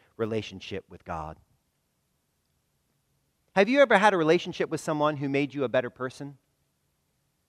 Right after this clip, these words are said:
Maybe it was a teacher or a mentor. Maybe it was a friend or a spouse.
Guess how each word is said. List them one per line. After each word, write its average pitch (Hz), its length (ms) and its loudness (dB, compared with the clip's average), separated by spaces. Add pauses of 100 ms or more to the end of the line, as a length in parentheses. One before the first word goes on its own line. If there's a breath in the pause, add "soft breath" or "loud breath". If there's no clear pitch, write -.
(320)
Maybe 160 240 2
it 156 60 4
was 135 120 -2
a 127 60 -2
teacher 196 560 -4 (380)
or 117 160 0
a 110 40 0
mentor. 165 600 -2 (1160)
Maybe 156 240 4
it 151 60 2
was 127 120 -2
a 123 60 -4
friend 165 500 2
or 127 100 0
a 120 60 -4
spouse. 156 760 -2